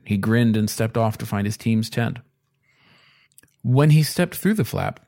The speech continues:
Hella greeted him with an observation that bright eyes and a wagging tail weren't the only signs he'd had a good time.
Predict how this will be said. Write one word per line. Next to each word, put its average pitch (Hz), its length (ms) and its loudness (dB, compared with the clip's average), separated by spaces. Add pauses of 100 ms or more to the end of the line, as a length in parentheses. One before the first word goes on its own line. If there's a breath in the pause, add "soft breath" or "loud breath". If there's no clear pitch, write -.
Hella 202 240 2
greeted 160 320 2
him 143 180 4
with 135 140 0
an 139 80 2
observation 131 560 0
that 117 260 -2
bright 156 220 4
eyes 120 320 4
and 107 100 2
a 101 60 0
wagging 104 360 2
tail 101 360 0
weren't 95 260 -2
the 98 140 0
only 117 340 2
signs 85 380 -4
he'd 95 160 -4
had 92 160 -2
a 85 120 -8
good 85 120 -6
time. 85 400 -6